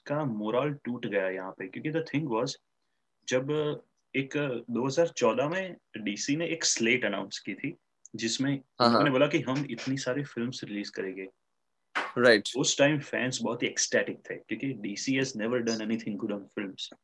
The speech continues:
Speaker 2: राइट।
Speaker 1: So they were like, "Okay, this is our time
Speaker 2: जहाँ तक,
Speaker 1: now।"
Speaker 2: जहाँ तक मैं समझ रहा हूँ कि, अ,
Speaker 1: या।
Speaker 2: डीसी और मार्वल के बीच में एक राइवलरी रहता है, तो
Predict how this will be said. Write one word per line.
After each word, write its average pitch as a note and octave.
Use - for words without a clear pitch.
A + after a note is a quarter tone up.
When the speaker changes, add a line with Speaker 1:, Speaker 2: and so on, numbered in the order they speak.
Speaker 2:
राइट। B2
Speaker 1:
So A2
they G#2+
were B2+
like, B2+
"Okay, B2
this A#2
is A#2+
our A2
time G2+
Speaker 2:
जहाँ E3+
तक, B3
Speaker 1:
now।" F#2
Speaker 2:
जहाँ D#3+
तक A3+
मैं A3+
समझ F3
रहा E3
हूँ E3+
कि, G3
अ, -
Speaker 1:
या। A2
Speaker 2:
डीसी C3
और F#3
मार्वल C#3
के D#3+
बीच D#3
में D#3
एक D3
राइवलरी C3+
रहता C3
है, B2+
तो C3